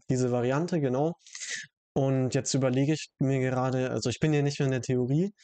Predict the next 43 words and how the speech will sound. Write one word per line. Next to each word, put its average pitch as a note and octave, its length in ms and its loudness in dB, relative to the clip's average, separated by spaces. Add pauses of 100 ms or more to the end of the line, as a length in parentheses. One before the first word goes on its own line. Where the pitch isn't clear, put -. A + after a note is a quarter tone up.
(540)
Ich, - 240 -6 (180)
muss C3 240 -2
ich C3+ 160 -2
ehrlich C#3 340 0
gestehen, C#3+ 680 0 (320)
was A#2+ 80 0
heißt B2 180 -2
gestehen, C3 400 0
also A#2+ 240 0 (500)
es - 100 -2
sind C3+ 100 4
jetzt C3 120 0
auch C3 100 0
schon C3 160 0
beim B2+ 140 0
zehnten C#3+ 300 2
Zug, G#3+ 260 -2
aber C#3+ 160 2
ich C3+ 80 0
weiß C#3 200 -2
grad C3+ 200 -2
nicht C3 160 -2
mehr C3+ 80 0
genau, B2 220 0
wie A#2+ 60 0
man A#2+ 160 0
hier A#2+ 80 0
spielt. D#3 320 -2 (240)
Jetzt - 160 -4
überlege C3+ 320 2
ich C3+ 100 -4
grad, C3+ 160 0
ob C3 100 0
ich B2 100 -4
hier C3 100 0
mit B2 180 0
dem A#2 140 -2
Bauern D3+ 320 0
oder B2+ 160 0
mit B2 160 -2
dem A#2 160 0
Läufer C3+ 400 0
nehme. F3+ 280 0